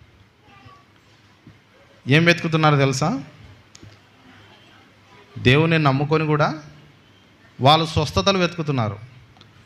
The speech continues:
స్వస్థతలు జరుగుతున్నాయా లేదా? అంతే కదండి.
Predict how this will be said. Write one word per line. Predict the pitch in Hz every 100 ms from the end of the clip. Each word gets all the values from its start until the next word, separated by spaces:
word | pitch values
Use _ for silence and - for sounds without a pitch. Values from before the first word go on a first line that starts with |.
| _ -
స్వస్థతలు | 156 165 190 196
జరుగుతున్నాయా | 175 170 165 175 175
లేదా? | 208 151 117 110 - - - - - _ _ _ _ _ _ _ - - _ _ _ - -
అంతే | 143 175
కదండి. | 180 165 180